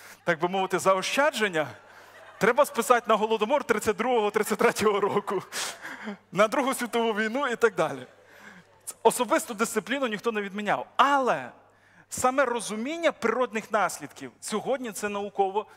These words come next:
доведений факт. І третє – спадкові схильності. А що таке спадкові схильності? Давайте я одразу, як то кажуть серед молоді, скажу спойлер, да? Одразу скажу.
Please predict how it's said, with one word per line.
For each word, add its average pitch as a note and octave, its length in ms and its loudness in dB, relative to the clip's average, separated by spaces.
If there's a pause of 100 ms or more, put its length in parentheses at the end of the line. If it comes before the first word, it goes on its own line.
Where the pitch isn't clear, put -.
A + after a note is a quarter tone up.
(160)
доведений E3 380 0
факт. A#2+ 300 -6 (100)
І B3 60 -2
третє – C#4+ 420 0 (320)
спадкові B3 500 0
схильності. F3 600 -6 (380)
А - 60 -4
що - 140 -4
таке D4 180 -2
спадкові A#3 420 -4
схильності? C#3 500 -8 (760)
Давайте B3+ 260 2
я G3+ 120 2
одразу, F#3 480 -2 (580)
як - 260 -2
то - 100 -4
кажуть D#3+ 360 -2
серед D#3+ 260 0
молоді, E3+ 320 -4 (120)
скажу D#3+ 260 -8
спойлер, C3 520 -2
да? E3+ 120 2
Одразу D3+ 360 -6
скажу. - 260 -18